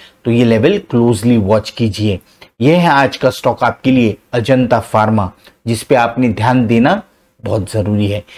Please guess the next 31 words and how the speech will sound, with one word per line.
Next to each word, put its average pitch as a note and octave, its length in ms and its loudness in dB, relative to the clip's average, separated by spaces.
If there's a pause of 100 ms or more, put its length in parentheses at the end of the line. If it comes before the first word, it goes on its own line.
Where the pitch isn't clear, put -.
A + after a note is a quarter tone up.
(180)
ये B2+ 80 2
वीडियो B2 280 2
आपके B2+ 240 0
दोस्तों A2+ 340 -2
के B2 100 -4
साथ B2+ 180 -2
भी B2+ 160 -2
शेयर B2+ 240 0
कीजिए C3+ 280 0
ताकि A2+ 260 -2
उन्हें A2+ 220 2
भी C3 80 2
पता A#2+ 300 0
चले, C3+ 220 2
उनके B2 280 0
पोर्टफोलियो A#2 460 -2
में B2+ 60 2
अगर A2 200 0
ये A#2 120 -2
स्टॉक A#2 320 -2
हो D#3+ 180 -2 (380)
तो B2 60 0
ये, C3+ 380 2
वो C#3 200 2
भी D3+ 200 2
ये C#3+ 160 2
लेवल B2 380 2 (360)
मॉनिटर A2 440 0
कर G#2 200 -2
सकते - 380 -8
हैं। F2+ 280 -10